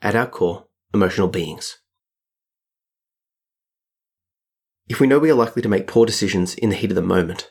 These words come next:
we need to train ourselves to stop, wait, detach, and then decide. To sleep on it. Wait until we are detached enough to be sure that we will not take on too much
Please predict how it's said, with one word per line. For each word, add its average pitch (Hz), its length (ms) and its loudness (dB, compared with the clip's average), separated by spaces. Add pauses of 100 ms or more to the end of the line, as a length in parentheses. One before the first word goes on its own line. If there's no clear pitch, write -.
(840)
we 110 120 0
need 101 100 -2
to 98 60 -12
train 120 300 0
ourselves 92 520 -4 (680)
to 107 100 -2
stop, - 340 -2 (920)
wait, 92 400 -2 (720)
detach, - 580 -6 (540)
and 104 120 -4
then 101 140 0
decide. - 460 -6 (1800)
To 151 80 2
sleep - 320 0
on 80 160 -2
it. - 80 -18 (1700)
Wait 120 180 2
until - 220 0
we 127 80 8
are 113 40 4
detached - 400 -4
enough 101 340 2
to - 80 -16
be 104 60 0
sure 101 400 4
that 101 120 0
we 92 60 2
will 101 60 2
not 104 200 2
take 110 180 2
on 107 160 2
too 107 140 2
much - 420 -4